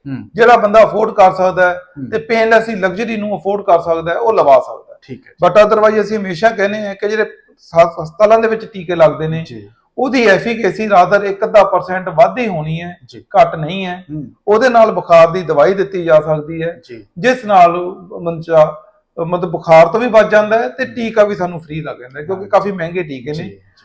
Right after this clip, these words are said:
Speaker 2: ਸੋ ਸਿਰਫ ਇਹ ਸੋਚ ਕੇ ਕਿ ਪੇਨਲੈੱਸ ਹੀ ਲਗਵਾਉਣਾ ਹੈ, ਅਸੀਂ ਟੀਕਾ ਮਿਸ ਨਹੀਂ ਕਰ
Speaker 1: ਹੂੰ।
Speaker 2: ਸਕਦੇ।
Speaker 1: ਜੀ।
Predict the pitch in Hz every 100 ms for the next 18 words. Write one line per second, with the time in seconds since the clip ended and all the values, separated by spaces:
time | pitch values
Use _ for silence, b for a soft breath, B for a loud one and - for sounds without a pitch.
0 | _ - 247 262 277 262 262 254 - _
1 | _ _ 254 285 - 233 226 - 208 202
2 | 220 233 233 254 247 240 247 214 185 185
3 | 180 175 170 - 175 185 175 170 170 156
4 | 151 131 151 127 185 180 170 165 196 196
5 | 127